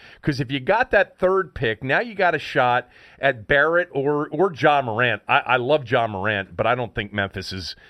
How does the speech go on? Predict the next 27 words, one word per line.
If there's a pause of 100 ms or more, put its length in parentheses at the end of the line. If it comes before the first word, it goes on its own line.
(200)
gonna
let
him,
uh,
get
by
number
two. (420)
And
you
start
over, (100)
because
ultimately,
what
is
the
upside
by
keeping
Beal
and
trying
to
build
around
him?